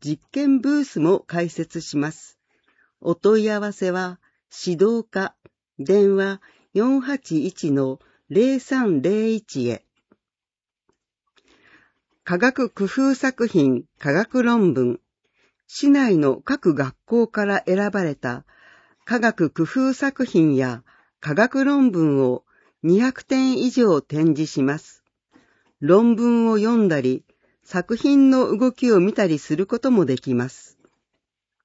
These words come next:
教えて博士ちゃん。県出品者と金賞受賞者の児童生徒自身による発表をします。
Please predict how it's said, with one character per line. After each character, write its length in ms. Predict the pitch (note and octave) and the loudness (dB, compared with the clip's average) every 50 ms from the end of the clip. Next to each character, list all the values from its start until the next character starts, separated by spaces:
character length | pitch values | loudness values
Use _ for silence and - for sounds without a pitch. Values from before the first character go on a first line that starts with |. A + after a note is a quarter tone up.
| _ _ _ _ _ _ _ _ _ _ _ _ _ _ _ - | _ _ _ _ _ _ _ _ _ _ _ _ _ _ _ -4
教 120 | F3+ F3 E3+ - - A#3+ | -4 -4 -4 -4 -2 0
え 180 | B3+ C4 C4 | 0 0 0
て 180 | - - C#4+ C#4+ | 0 -2 -4 -4
博 280 | C#4 B3 A#3+ - G3+ | -4 -4 -6 -6 -6
士 180 | G3 - F3 - | -4 -4 -4 -4
ち 140 | - - C#3 | -4 -4 -4
ゃ 60 | B2 | -2
ん。 160 | A#2+ A#2 - _ _ _ _ _ _ _ _ _ _ _ _ _ _ _ _ _ _ _ _ _ _ _ _ _ _ _ _ _ _ _ - | -4 -4 -8 _ _ _ _ _ _ _ _ _ _ _ _ _ _ _ _ _ _ _ _ _ _ _ _ _ _ _ _ _ _ _ -4
県 260 | - D#4 D4+ C#4+ A#3 | 0 2 4 4 2
出 260 | - - - F3 C#3+ - _ | 2 0 -2 -4 -4 -4 _
品 220 | - A#3+ B3 A#3 G3+ | -2 0 0 0 0
者 180 | - F3 D3 | -2 -4 -6
と 360 | - - B2+ B2+ A#2+ - - _ _ _ _ _ _ _ | -4 -4 -2 -2 -2 -4 -8 _ _ _ _ _ _ _
金 260 | - - B3 C4 D#4 | -4 0 2 2 2
賞 320 | D4 - - D4 C#4 C4+ C4+ | 2 0 -2 -2 0 0 0
受 220 | B3 F#3+ A3 A3+ | 0 -2 -4 -6
賞 260 | - - C4 C4 B3+ | -4 -2 0 0 0
者 160 | A3 - F3 D3 | 0 -2 -2 0
の 280 | C#3 C3 B2+ B2+ - _ _ _ _ | 2 2 2 0 -2 _ _ _ _
児 160 | - A#3+ C#4 | -4 -2 0
童 240 | A3 B3+ A3+ F3 D#3 | 2 4 4 4 2
生 300 | C3+ - - F#3 G#3+ A#3+ | 0 -2 0 0 0 0
徒 140 | - C4 B3+ | 0 -2 -2
自 140 | A#3+ A3+ C4 | -2 -2 -4
身 300 | B3 - A#3+ G#3 F#3 E3 | -4 -2 0 2 2 4
に 140 | D3+ D3 C#3 | 2 2 2
よ 140 | C#3 C3+ | 0 -2
る 120 | B2+ C3 C3+ | -2 -6 -8
発 220 | C#3+ - D3+ - _ _ _ - | -8 -10 -16 -16 _ _ _ -4
表 100 | A3 A3+ | -2 0
を 260 | A#3 A3+ A#3 A3+ A3 | 0 0 0 -2 -4
し 180 | - - F#3 E3+ | -4 -2 -2 0
ま 140 | F3 F3+ | 0 -2
す。 220 | F3 - - _ | -4 -10 -18 _